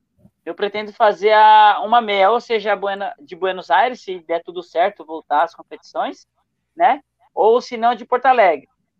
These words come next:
Eu fiz esse treino de vinte e cinco aí, eu fiquei até surpreso, cara, porque era um treino meio que desafiador, né? O treinador pediu cinco quilômetros, treino por bloco, né?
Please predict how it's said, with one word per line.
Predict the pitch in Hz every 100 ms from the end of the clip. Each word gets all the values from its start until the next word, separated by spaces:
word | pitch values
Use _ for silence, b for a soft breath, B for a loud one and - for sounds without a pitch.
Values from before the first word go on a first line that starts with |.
| _
Eu | 190
fiz | 302
esse | 339 349
treino | 330 339 339
de | 277
vinte | 294 302
e |
cinco | - 302 285
aí, | 262 302
eu | 330
fiquei | - 302
até | 302
surpreso, | 302 339 330 _ 254 311 254 202
cara, | 156 135 -
porque | - 185
era | 240 262
um |
treino | 240 247 262 269 262
meio | 247 247 262
que | 208
desafiador, | 208 254 - 170 202 196 180
né? | 151 170 _ _ _ _ _ _ _
O |
treinador | 156 170 175 202
pediu | 196 151 208 202 190
cinco | 170 208 202
quilômetros, | 202 190 180 170 _
treino | 196 220
por | 226 240
bloco, | 180 170 143 135
né? | 147